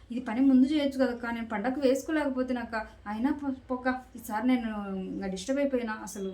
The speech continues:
లేదు జాకెట్" అంటూనే ఉంది. వాళ్ళ చెల్లెలి అడుస్తుంది, "ఏమైందని అట్లా అడుస్తున్నావు, ఏమైందని అట్లా అడుస్తున్నావు" అని. సర్లే మనం నాకు నిదానంగా చెప్తాను కదా, సరిపోతుంది కదా అని కూడా ఆ పాప వినలేదు అసలు.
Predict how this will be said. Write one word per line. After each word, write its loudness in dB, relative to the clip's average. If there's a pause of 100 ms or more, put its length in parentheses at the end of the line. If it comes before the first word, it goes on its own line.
లేదు -2
జాకెట్" 0
అంటూనే -6 (100)
ఉంది. -6 (320)
వాళ్ళ 0
చెల్లెలి 4
అడుస్తుంది, 2 (120)
"ఏమైందని 4
అట్లా 4
అడుస్తున్నావు, 2
ఏమైందని 2
అట్లా 2
అడుస్తున్నావు" -4
అని. -4 (580)
సర్లే 0
మనం 6
నాకు -4
నిదానంగా 2
చెప్తాను 0
కదా, -4
సరిపోతుంది -6
కదా -4
అని -4
కూడా -2
ఆ 2
పాప -4
వినలేదు -6
అసలు. -10